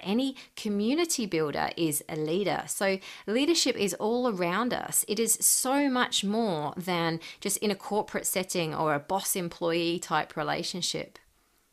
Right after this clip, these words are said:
I believe Madhu makes a fascinating point when she talks about leadership starting with self.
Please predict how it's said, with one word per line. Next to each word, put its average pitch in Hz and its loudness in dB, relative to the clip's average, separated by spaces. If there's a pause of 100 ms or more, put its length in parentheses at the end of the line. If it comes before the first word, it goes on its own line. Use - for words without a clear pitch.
(520)
I 226 4
believe 262 2
Madhu 220 4
makes 185 0
a 190 0
fascinating 233 0
point 175 -2
when 170 0
she 180 0
talks 202 -4
about 185 0
leadership 170 0
starting 156 -2
with 139 -6
self. - -4